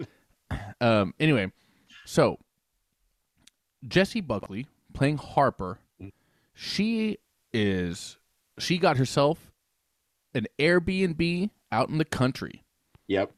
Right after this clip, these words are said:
Speaker 1: She rented herself a nice little, nice little Airbnb out in the British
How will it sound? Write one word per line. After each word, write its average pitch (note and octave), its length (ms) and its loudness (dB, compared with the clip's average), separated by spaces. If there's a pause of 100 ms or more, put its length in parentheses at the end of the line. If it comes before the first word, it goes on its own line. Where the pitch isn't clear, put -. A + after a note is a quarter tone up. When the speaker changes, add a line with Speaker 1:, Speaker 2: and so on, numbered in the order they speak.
(340)
Speaker 1:
She - 160 0
rented D3 340 0
herself C3+ 340 -2
a A#2 60 0
nice C#3 300 0
little, D3+ 360 2 (260)
nice D#3+ 300 0
little D#3+ 180 0
Airbnb E3+ 680 0
out C#3+ 200 4
in A#2 100 -2
the G#2+ 80 2
British D3+ 500 0